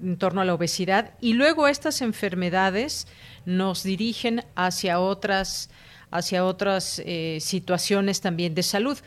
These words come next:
porque si desde la edad temprana, que es la niñez, tenemos esa,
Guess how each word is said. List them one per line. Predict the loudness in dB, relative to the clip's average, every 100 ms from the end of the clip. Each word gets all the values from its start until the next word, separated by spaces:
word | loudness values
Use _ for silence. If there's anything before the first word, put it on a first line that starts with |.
| -20 -20 -4
porque | -2 0 -2
si | 0 0
desde | 0 0 0 0 0 0 -2 0
la | 2 4
edad | 6 4 4
temprana, | 2 4 4 6 2 0
que | -2
es | 0 0
la |
niñez, | 0 2 2 2 0 -4 -8 -20 -20 -6
tenemos | 0 0 0 -2 -4
esa, | -2 -2 0 2 0 -4